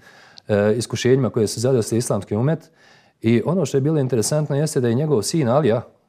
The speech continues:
knjige koje su tada, dakle, bile jako vrijedne i koje su se pisale, dakle, ručno, prodavao buzašt.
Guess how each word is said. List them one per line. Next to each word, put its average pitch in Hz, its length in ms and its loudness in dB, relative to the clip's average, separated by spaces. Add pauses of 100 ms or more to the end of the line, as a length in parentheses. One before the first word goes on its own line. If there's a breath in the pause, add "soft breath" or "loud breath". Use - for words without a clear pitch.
(460)
knjige 127 360 2 (220)
koje 98 160 -2
su - 120 -14
tada, 123 140 -2
dakle, 107 220 -2
bile 113 180 2
jako 117 280 0
vrijedne 113 340 2
i 95 40 -2
koje 101 180 -2
su - 80 -8
se - 160 -6
pisale, 113 340 0
dakle, 95 220 -2
ručno, 110 340 -2 (520 loud breath)
prodavao 156 380 4
buzašt. 131 540 0